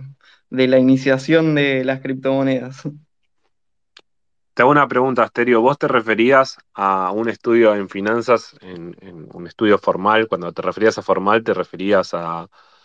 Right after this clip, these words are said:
Speaker 2: a lo que es, eh, un estudio terciario, universitario? ¿O te referís a, a cursos, eh, que se puedan hacer en,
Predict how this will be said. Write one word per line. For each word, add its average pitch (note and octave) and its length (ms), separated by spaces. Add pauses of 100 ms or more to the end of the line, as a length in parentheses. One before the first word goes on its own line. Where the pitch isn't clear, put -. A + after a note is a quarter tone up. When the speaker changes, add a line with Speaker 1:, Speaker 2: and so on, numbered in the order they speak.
(280)
Speaker 2:
a F#2 100
lo F2+ 140
que F#2 200
es, - 260
eh, E2+ 460
un F#2 120
estudio F#2+ 340
terciario, G#2 580
universitario? G#2+ 920 (460)
¿O F2+ 540
te F#2 80
referís F#2 540
a, F2 280
a F2 260
cursos, F2+ 1000
eh, F2 360
que - 80
se F2+ 160
puedan F#2+ 280
hacer F#2+ 440 (480)
en, D#2+ 600